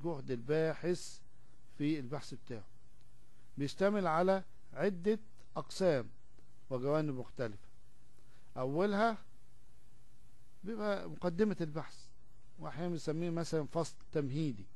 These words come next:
وده بيشتمل مقدمة البحث على عدة جوانب، من ضمنها مثلًا ما هي الدوافع التي دفعت الباحث إلى اختيار موضوع البحث، ومشكلة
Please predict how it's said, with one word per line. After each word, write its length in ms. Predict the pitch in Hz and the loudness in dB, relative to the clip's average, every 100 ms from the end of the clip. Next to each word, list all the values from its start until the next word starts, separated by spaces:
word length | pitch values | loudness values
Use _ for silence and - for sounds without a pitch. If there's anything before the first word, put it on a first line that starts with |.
| - - - - - - - - - - | -6 -6 -8 -8 -8 -8 -8 -8 -8 -4
وده 360 | 139 147 233 214 | 0 4 4 4
بيشتمل 720 | 165 143 139 - 196 180 139 120 | -2 -2 -2 4 6 6 2 0
مقدمة 500 | 120 139 135 180 147 - | 0 0 2 0 0 -2
البحث 400 | 127 135 196 - | 0 2 2 0
على 320 | 165 165 180 175 - - | 0 4 4 2 -6 -4
عدة 280 | 143 185 165 | 0 2 2
جوانب، 420 | 139 147 143 120 - - - - - - - | 2 6 6 6 2 -6 -8 -8 -6 -6 -4
من 120 | 160 | 0
ضمنها 380 | 190 170 170 190 | 2 4 4 4
مثلًا 440 | 175 175 185 196 196 - - | 4 2 4 4 4 -2 -6
ما 120 | 151 | -2
هي 120 | 170 170 | 0 0
الدوافع 400 | 139 160 147 143 | 4 4 4 2
التي 300 | 147 151 139 | 2 2 0
دفعت 380 | 151 143 127 | 0 0 -2
الباحث 380 | 127 123 143 - | -2 -2 -2 -4
إلى 120 | 139 | -4
اختيار 320 | 123 - 135 131 | -4 -2 0 0
موضوع 320 | 120 110 120 | 0 -2 -2
البحث، 460 | 110 104 - - - - - - - - - - - - | -2 -6 -8 -8 -8 -8 -8 -8 -8 -8 -8 -8 -8 -6
ومشكلة 800 | 127 151 170 160 131 - 160 156 | 2 6 6 4 -4 0 2 4